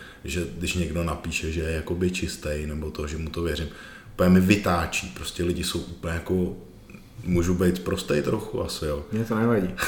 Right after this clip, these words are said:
Speaker 1: <laughs> Jakože fakt jako dementní, jako totálně dementní, jo. Protože třeba tady v Praze cvičí kluk, jmenuje se David Šlechta,
Speaker 2: Mhm.
Speaker 1: jo. A on závodil v naturálech, měl prostě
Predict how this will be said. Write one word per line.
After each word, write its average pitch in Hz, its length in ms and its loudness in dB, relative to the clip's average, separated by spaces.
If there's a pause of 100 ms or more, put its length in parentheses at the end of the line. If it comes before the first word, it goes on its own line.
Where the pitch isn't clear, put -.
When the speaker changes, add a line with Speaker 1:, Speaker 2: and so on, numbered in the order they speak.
(280)
Speaker 1:
<laughs> - 500 -10
Jakože 101 360 6
fakt - 380 4
jako 107 200 4
dementní, 107 920 6
jako - 220 -10 (320)
totálně 107 680 2
dementní, 82 680 0 (180)
jo. - 80 -4 (420)
Protože 107 400 12
třeba 101 320 4
tady 110 240 2
v 110 80 -2
Praze 85 380 0
cvičí 90 440 -4
kluk, - 240 -6
jmenuje 78 200 -4
se 90 360 -2 (300)
David 85 360 4
Šlechta, - 440 -4 (340)
Speaker 2:
Mhm. 110 180 -4 (160)
Speaker 1:
jo. 76 160 0 (1080)
A 82 400 6 (280)
on 107 160 2
závodil 110 460 6
v 78 80 -2
naturálech, 87 680 2
měl 82 120 -2
prostě 90 300 -6